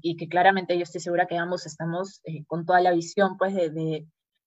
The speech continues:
de que haya mayores derechos para la comunidad L G T B I Q, para erradicar la violencia contra la mujer, eh, etcétera, ¿no? Para reducir la discriminación, situaciones de racismo, etcétera. Pero que luego tú miras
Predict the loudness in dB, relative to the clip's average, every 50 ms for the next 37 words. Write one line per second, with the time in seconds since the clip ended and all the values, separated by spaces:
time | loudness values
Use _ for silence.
0 | _ _ _ _ -4 -2 -2 0 2 2 2 2 2 0 0 0 0 0 -2 -4
1 | -4 -4 -4 -4 -4 -4 -2 0 0 0 -2 -4 -4 -6 -4 -4 -4 -6 -6 -8
2 | -8 -6 -4 -4 -2 -4 -6 -8 _ _ _ 0 0 2 2 2 4 4 4 4
3 | 4 2 2 0 -2 -4 -4 -4 -4 -4 -4 -2 -2 0 0 0 2 2 4 2
4 | 2 0 -2 -6 -4 -4 -4 -4 -6 -6 -6 -6 -6 -8 -6 0 4 6 8 10
5 | 10 8 8 6 2 0 0 0 -2 -2 -4 -4 -8 -12 -8 -6 -6 -6 _ -8
6 | -14 -12 -6 0 2 4 4 4 4 2 2 0 -4 -4 -4 -4 -6 -6 -6 -6
7 | -8 -8 -6 -6 -6 -2 0 0 0 2 0 -2 -4 -6 -6 -6 -6 -8 -8 -8
8 | -8 -8 -8 -8 -8 -8 -6 -8 -10 -10 -8 -8 -4 -2 -2 -2 -2 -4 _ _
9 | _ _ _ _ _ _ _ _ _ _ _ _ _ 6 8 8 6 6 4 4
10 | 6 6 6 6 4 2 -2 -2 0 0 4 6 8 6 6 6 2 -8